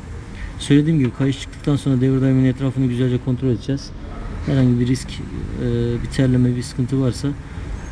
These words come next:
onu da değiştireceğiz. Şimdilik bu kadar arkadaşlar. Son olarak bir de şurada gördüğünüz, e, kasnaktaki üç cıvata arkadaşlar. Kilitledikten sonra kayışı, yeni kayış takıldıktan sonra gergisi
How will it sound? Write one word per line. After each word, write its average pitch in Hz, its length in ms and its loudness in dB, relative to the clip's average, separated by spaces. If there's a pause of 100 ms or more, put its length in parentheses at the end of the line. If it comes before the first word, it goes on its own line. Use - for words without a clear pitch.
(160)
onu 113 160 4
da 131 120 2
değiştireceğiz. 123 680 0 (1400)
Şimdilik 135 420 2
bu 135 100 -10
kadar 123 200 2
arkadaşlar. 113 520 -2 (1300)
Son 151 120 2
olarak 151 340 0
bir 147 80 -4
de 147 160 -4
şurada 143 280 -2
gördüğünüz, 131 400 0
e, - 440 -4
kasnaktaki 127 500 -2
üç 127 220 -2
cıvata 117 260 -2
arkadaşlar. 110 500 -4 (140)
Kilitledikten 127 500 0
sonra 123 200 -2 (100)
kayışı, 127 460 0
yeni 123 180 2
kayış 127 240 -2
takıldıktan 127 540 -2
sonra 113 220 -2
gergisi 120 480 -2